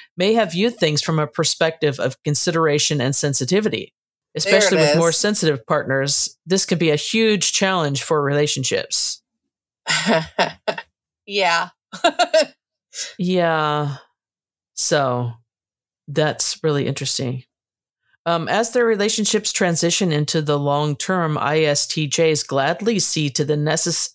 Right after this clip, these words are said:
Speaker 1: necessary daily tasks around the house, applying the same sense of duty to their home life that they do in the workplace.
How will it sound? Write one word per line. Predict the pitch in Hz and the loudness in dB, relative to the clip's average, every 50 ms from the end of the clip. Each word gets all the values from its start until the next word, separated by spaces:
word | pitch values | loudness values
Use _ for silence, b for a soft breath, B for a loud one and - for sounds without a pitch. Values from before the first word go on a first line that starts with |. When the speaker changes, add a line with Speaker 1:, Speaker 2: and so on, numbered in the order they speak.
| _ _ _ _ _ - | _ _ _ _ _ -2
Speaker 1:
necessary | 170 180 - 208 - 233 214 214 220 | 0 0 0 2 2 2 2 2 2
daily | 175 180 170 165 170 170 165 | 2 2 2 2 2 2 0
tasks | 156 - 156 147 147 151 - - - | 0 0 0 0 0 0 0 0 0
around | 156 147 139 139 | 0 -2 -2 -2
the | 143 156 | -2 0
house, | 185 196 160 151 - - B B B B B B B B | 0 0 0 0 0 -2 B B B B B B B B
applying | - - - 190 170 165 165 165 165 165 165 151 - | -14 -6 -2 0 0 2 2 0 0 0 -2 -2 -2
the | 139 156 147 | -2 0 0
same | - - 175 165 170 170 | 2 2 2 2 0 0
sense | 170 - - 165 156 151 147 - | 0 0 0 2 0 0 0 -2
of | 139 135 | -2 -2
duty | - 180 196 214 - 156 139 147 143 - _ _ _ _ _ _ - | -2 0 0 0 0 0 -2 -2 -4 -8 _ _ _ _ _ _ -2
to | - 170 | -2 0
their | 156 147 143 143 | 2 2 2 0
home | 143 - 196 214 233 220 180 | 0 -2 0 0 2 2 2
life | 143 131 131 139 135 - - | 0 2 0 0 -2 -2 -4
that | 143 139 131 | -4 -2 -2
they | 151 147 | -2 -2
do | 131 - 143 139 | -2 -2 -2 -2
in | 139 143 | 0 -2
the | 139 | -2
workplace. | 135 113 117 120 - - - - - - - - | 0 -2 -2 -4 -6 -10 -12 -6 -4 -4 -4 -6